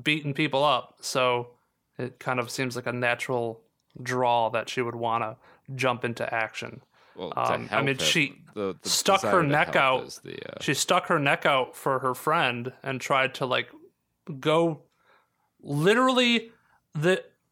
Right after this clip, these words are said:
Speaker 1: most dangerous mob around who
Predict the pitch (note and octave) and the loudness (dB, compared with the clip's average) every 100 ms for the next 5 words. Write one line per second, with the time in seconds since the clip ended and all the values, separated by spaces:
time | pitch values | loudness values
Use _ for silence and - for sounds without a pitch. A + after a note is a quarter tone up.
0 | _ _ _ _ _ _ D#3+ F#3 F3+ C#3 | _ _ _ _ _ _ 2 4 4 2
1 | D#3 G3 G#3 G#3+ G#3+ D#3+ D3+ F3 E3 B2+ | 4 4 4 2 0 0 2 6 6 4
2 | A2+ - - D3+ D#3+ D#3+ C3+ A#2+ - - | 0 -6 0 2 4 4 4 0 -6 -16
3 | _ - E3 G2+ | _ 0 2 2